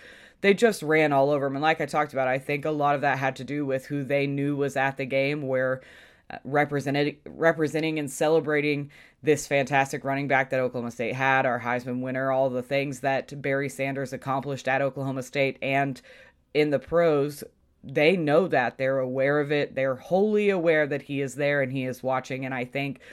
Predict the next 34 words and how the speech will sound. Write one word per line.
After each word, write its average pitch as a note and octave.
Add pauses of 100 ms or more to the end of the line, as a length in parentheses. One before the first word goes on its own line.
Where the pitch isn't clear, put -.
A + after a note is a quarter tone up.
(200)
the C3
running C3
backs B2+
did C3+
exactly C3+
what B2+
they C3
needed B2+
to C3+
do. B2 (460)
On D#3
top F3
of D#3+
all D3+
of E3+
that, C#3
the C#3
almost C#3+
five C3+
hundred B2+
yard B2
rushing B2
game C3
was C3
done C3+
behind C3+
an B2+
offensive C3
line C3
that A#2+
was B2+
missing C3+
some C#3
starters. C#3+